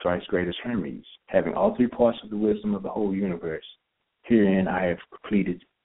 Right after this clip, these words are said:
completely explained the operation of the sun. If you can get that on deck right there and put it on cap and do that in your meditations, like one of the, uh, affirmations, you will start having a complete, uh,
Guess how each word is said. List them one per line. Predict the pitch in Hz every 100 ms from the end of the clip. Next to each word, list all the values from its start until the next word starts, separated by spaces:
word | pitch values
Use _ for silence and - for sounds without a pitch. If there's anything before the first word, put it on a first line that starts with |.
| _ _ _ -
completely | 107 - 123 110 107
explained | 90 - 107 98 87 85 - - _ _ -
the |
operation | 85 85 87 80 - 85
of | 80
the | 78 -
sun. | 87 67 - _ _ _ _ _ _ -
If | 98
you | 120
can | 120 127
get | 135 131
that | 127
on | 123 120
deck | 117 127 -
right | 131 127
there | 135 131 110 90
and | 90 90 - -
put | - 117
it |
on | 117 117
cap | - 123 - - _ _ _ _ -
and | 95
do | 113
that | 113
in | 104
your | 104
meditations, | 107 113 113 127 120 - 107
like | 98 95
one | 104
of | 104
the, | 98 92
uh, | - 175 -
affirmations, | 202 110 107 104 - - - - _ _ _ _ _ _ _ _ _ _
you | - 104 107 101
will | 101
start | - 110 104 90
having | 107 98 95
a | 85 85
complete, | - - - 117 113 - - _ _ _ _
uh, | 90 82 82